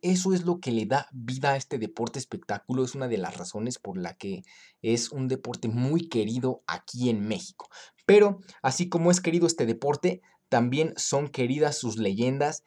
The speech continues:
que ha gestado la lucha libre mexicana. Pero si hablamos de leyendas, amigos,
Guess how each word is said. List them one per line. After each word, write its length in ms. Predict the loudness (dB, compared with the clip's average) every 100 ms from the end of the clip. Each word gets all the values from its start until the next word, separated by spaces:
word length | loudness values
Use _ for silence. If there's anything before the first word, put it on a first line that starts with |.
| _ _
que 180 | 0 0
ha 80 | 0
gestado 580 | -2 -6 -2 0 0
la 160 | 0 0
lucha 480 | 0 -2 -2 -8 -10
libre 360 | -6 -4 0 0
mexicana. 640 | -2 -6 -6 -6 -6 -14 _ _ _
Pero 200 | -4 0
si 120 | 2
hablamos 360 | 6 6 6
de 100 | 6
leyendas, 540 | 2 2 2 2 0 0
amigos, 500 | 2 2 2 0